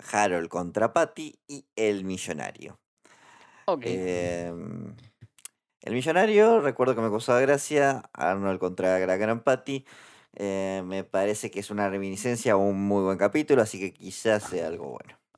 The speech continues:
Speaker 2: Vamos a ver. Eh, tengo, El Mi-, Millonario es uno de mis favoritos personales, así que estoy contento de verlo la semana que viene.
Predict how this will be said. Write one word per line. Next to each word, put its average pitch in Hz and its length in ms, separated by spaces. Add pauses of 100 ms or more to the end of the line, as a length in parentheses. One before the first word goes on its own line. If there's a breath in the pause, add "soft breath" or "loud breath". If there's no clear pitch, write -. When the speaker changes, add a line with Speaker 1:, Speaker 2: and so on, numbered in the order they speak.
(140)
Speaker 2:
Vamos 143 380
a 123 60
ver. 107 260 (160)
Eh, 123 400
tengo, 156 840 (360)
El 147 180
Mi-, 147 160
Millonario 170 540
es - 80
uno 156 160
de 143 40
mis 131 180 (240)
favoritos 131 380
personales, 139 680
así 120 240
que 123 200
estoy - 180
contento 123 440
de 120 60
verlo 120 240
la 120 80
semana 123 240
que 127 100
viene. 135 300